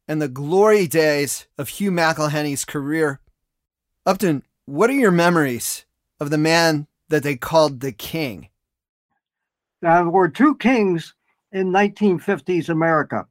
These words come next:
Speaker 2: There was Elvis Presley, and then there was the great Hugh McElhenney, who after four games as a rookie in nineteen fifty-two, Michael,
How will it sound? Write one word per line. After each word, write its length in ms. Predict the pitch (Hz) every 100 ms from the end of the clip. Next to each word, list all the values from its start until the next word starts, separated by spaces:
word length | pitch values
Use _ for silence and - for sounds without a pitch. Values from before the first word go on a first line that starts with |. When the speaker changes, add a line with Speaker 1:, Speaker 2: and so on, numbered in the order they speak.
| _ -
Speaker 2:
There 80 |
was 180 | 151 151
Elvis 420 | 170 190 185 -
Presley, 520 | - 202 190 226 247 - _ _ _ 160
and 180 | 165
then 180 | 180 196
there 140 | 190 180
was 380 | 170 175 160
the 100 | -
great 300 | 139 165 170
Hugh 160 | 165 180
McElhenney, 720 | 170 156 151 127 127 107 90 _ _ _ _ _
who 180 | 180 170
after 300 | 175 175 185
four 420 | - - 226 233 220
games 440 | 220 208 175 -
as 200 | 175 127
a 60 | 147
rookie 400 | 185 220 147 139
in 140 | 147
nineteen 480 | 156 190 - 196 175
fifty-two, 640 | - 175 170 156 185 185
Michael, 460 | 147 139 131 143